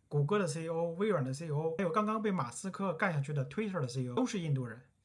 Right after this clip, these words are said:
而且他们不光是印度人，都是在印度本土上完大学以后才去的美国。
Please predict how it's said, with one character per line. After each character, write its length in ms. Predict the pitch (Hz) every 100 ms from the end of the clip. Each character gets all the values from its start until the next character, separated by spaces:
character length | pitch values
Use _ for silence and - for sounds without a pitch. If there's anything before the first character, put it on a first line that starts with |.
| _ _ _
而 100 | -
且 100 | 202
他 120 | 190 208
们 200 | 214 202
不 120 | 240
光 180 | 247 240
是 140 | 208
印 160 | 240 185
度 120 | 131
人， 140 | 117
都 100 | 226
是 140 | 233 220
在 140 | 214
印 180 | 240 208
度 100 | 160
本 240 | 151 208
土 200 | 139 131
上 180 | - 190
完 100 | 175
大 160 | 196 156
学 140 | 175
以 80 | 143
后 220 | - 160
才 160 | 139 135
去 120 | 147
的 80 | 135
美 120 |
国。 60 | 117